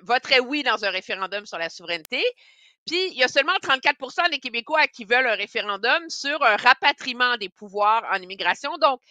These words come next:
c'est clair qu'il y a une allergie, une peur, une, euh, tu sais, un, un, je pense que t'as le bon mot, là, un réflexe pavlovien à l'idée de faire un rapatriement,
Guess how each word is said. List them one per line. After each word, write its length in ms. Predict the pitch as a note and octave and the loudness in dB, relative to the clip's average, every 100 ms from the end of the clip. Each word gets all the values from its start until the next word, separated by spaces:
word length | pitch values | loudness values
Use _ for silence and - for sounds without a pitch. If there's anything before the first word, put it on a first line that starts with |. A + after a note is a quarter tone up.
| _ _ | _ _
c'est 220 | - D4+ | -4 -4
clair 320 | D4 E4+ G4 - | -2 0 0 0
qu'il 120 | D4+ | 0
y 20 | |
a 100 | C#4+ A#3+ | 0 -2
une 160 | A#3+ - D4 | -12 0 2
allergie, 720 | F4 D4 C4 A3 A#3+ C#4+ D#4+ - | 4 4 0 -8 -8 -6 -6 -8
une 180 | A3+ F#3 - | -16 -14 4
peur, 680 | C#4 C4 C#4+ D4+ D4 D4 - | 6 8 8 6 2 0 -4
une, 300 | A3 G#3+ G#3 | -10 -6 0
euh, 260 | G3+ F#3+ E3 _ - _ | 2 2 0 _ -20 _
tu 80 | D#4 | 4
sais, 20 | |
un, 140 | C#4+ A#3+ | 6 6
un, 200 | A#3 A3+ | 2 0
je 160 | - _ | -4 _
pense 200 | D4 F4 | -8 -2
que 80 | B3+ | -2
t'as 160 | B3 A3+ | -2 -2
le 80 | |
bon 220 | G#3+ B3 A3 | 0 0 0
mot, 200 | B3 D#4+ | -6 -2
là, 160 | G#3 | 0
un 40 | G#3 | 2
réflexe 440 | A3+ - - - - | 0 0 0 0 2
pavlovien 600 | E4+ C#4+ B3+ G3+ A#3+ E4 | 2 2 -2 0 -2 0
à 60 | B3+ | 0
l'idée 300 | G3+ G3 D#4+ | -2 -10 -10
de 60 | |
faire 300 | - C4 D4 | 0 2 4
un 80 | A#3 | 2
rapatriement, 560 | A#3+ G3+ A3 - A#3+ | -4 -4 -4 -8 -8